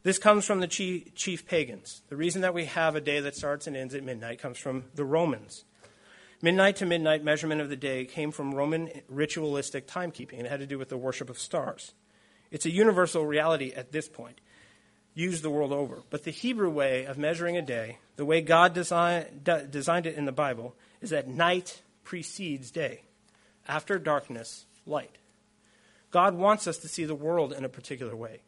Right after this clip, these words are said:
Evening begins the day. Morning comes halfway. And the last half of the day is lived in light. This is how God designed our twenty-four-hour day.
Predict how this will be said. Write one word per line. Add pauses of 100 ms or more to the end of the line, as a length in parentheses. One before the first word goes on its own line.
(500)
Evening
begins
the
day. (1040)
Morning
comes
halfway. (840)
And
the
last
half
of
the
day
is
lived
in
light. (280)
This
is
how
God
designed
our
twenty-four-hour
day.